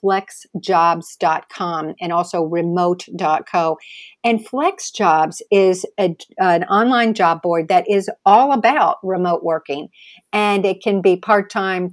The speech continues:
full-time, you know, all these different ways into it. But Sarah really carved out a nice niche there, and she was kind enough to provide me her list, what they've done at Flex Jobs,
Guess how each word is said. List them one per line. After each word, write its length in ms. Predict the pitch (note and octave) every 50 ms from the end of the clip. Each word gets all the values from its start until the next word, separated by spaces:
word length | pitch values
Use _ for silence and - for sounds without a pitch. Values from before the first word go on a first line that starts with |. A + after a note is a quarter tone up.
| -
full-time, 840 | - G#3 G3+ G3+ G3+ - G#3+ F#3 F#3 F3+ F3 E3+ E3+ E3 D#3+ D#3+ D#3+ -
you 140 | - F#3 F3+
know, 320 | F3 E3 D#3+ D#3+ D#3+ D#3+ - -
all 240 | F#3+ G3 G#3 G#3+
these 260 | G3+ G#3+ G3+ G3 - -
different 400 | G3+ F#3 F#3 F#3+ F3 E3+ E3 F3
ways 300 | F3 F3 F3 E3 - G3+
into 260 | G#3 A3 G#3+ G#3 F3+
it. 160 | E3 D3+ - _ _ - - - _ _
But 200 | A3+ A3+ G#3+ -
Sarah 360 | - - E4 F#4 A4+ A4+ F#4+
really 360 | C#4 B3+ A#3 G#3+ G#3+ G3+ F3+
carved 400 | - - - - G#3+ A#3 A3+ A3
out 120 | G#3 F#3+ F#3
a 60 | F3+
nice 400 | F3+ F#3 G3 G#3+ A3+ A3 - -
niche 300 | G#3 B3+ - - - -
there, 260 | E3+ D#3 D#3 D#3 D#3+ - -
and 140 | F#3 F#3
she 280 | F3+ - - C4 C#4 D4+
was 220 | D4 C#4 B3+ B3
kind 300 | - - - G3+ G#3 G#3
enough 260 | G#3+ G3 F#3 F#3 F3+ -
to 100 | - F#3+
provide 500 | F#3 - - E3+ E3 F#3 F3+ F#3 F#3 F3+
me 320 | F#3 F#3 F#3 F3+ F3 F3+ _ - _ _ _ _ _
her 240 | - D4+ F4 G#4 F#4+
list, 480 | C#4 F#3 D#3 - G3 G#3 - - - _
what 280 | G3 F#3 G3+ F#3 F3 F3
they've 320 | G3 G#3 A3+ C#4 C4+ A3+
done 180 | G3+ G#3 F#3 F#3+
at 140 | F3+ F3 -
Flex 220 | F#3+ F3+ F3 -
Jobs, 340 | - E3 D3+ D#3 - - -